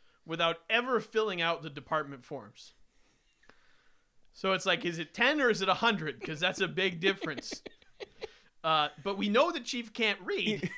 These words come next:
Speaker 2: <laughs>
Speaker 1: so maybe he, he missed a zero there. Uh, they don't wanna do the paperwork.
Speaker 2: Of course.
Speaker 1: That's why they didn't do it in the first place.
Speaker 2: Do they have thumbs?
Speaker 1: Uh, I don't know that they know how to write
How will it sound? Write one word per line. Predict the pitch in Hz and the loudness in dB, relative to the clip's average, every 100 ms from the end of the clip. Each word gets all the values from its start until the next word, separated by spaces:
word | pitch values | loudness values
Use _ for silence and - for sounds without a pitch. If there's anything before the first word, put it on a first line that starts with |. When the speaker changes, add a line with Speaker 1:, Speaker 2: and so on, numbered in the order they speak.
| 1017 1077 | -12 -14
Speaker 2:
<laughs> | - - | -12 -8
Speaker 1:
so | - - 254 | 0 4 4
maybe | 262 254 247 233 220 | 4 0 0 -2 2
he, | 240 508 - - _ _ | 4 4 2 -6 _ _
he | 226 | -16
missed | 214 208 208 202 | -6 -6 -4 -8
a | |
zero | 175 208 240 208 156 | -6 0 2 2 0
there. | 147 135 143 - _ - - - | -4 -6 -6 -10 _ -20 -16 -8
Uh, | - 165 160 156 - - - _ - _ _ - - _ _ _ - - _ _ _ _ - - | 2 2 4 2 -2 -10 -20 _ -20 _ _ -18 -18 _ _ _ -20 -20 _ _ _ _ -20 -20
they | 151 233 | 0 2
don't | 339 | 4
wanna | 294 262 | 2 0
do | 220 | -2
the | 208 | -2
paperwork. | 180 147 147 135 151 - | -2 -4 -6 -8 -12 -8
Speaker 2:
Of | 175 | -8
course. | - - - 127 | 0 6 6 4
Speaker 1:
That's | - 165 | -4 -4
why | 175 170 | 0 2
they | |
didn't | 165 165 | 0 -2
do | 160 | -4
it | 160 | -6
in | |
the | 143 | -6
first | 175 170 - | -4 -4 -6
place. | 131 | -4
Speaker 2:
Do | 135 | 2
they | 147 | 4
have | 147 | 4
thumbs? | - 175 359 - 147 | 6 4 4 -2 0
Speaker 1:
Uh, | 139 139 - | 0 -2 -4
I | |
don't | 311 349 | -6 -6
know | 214 | -6
that | 185 175 | -6 -8
they | 180 | -6
know | 180 | -4
how | 185 | -2
to | 196 | -2
write | 175 254 | -2 -4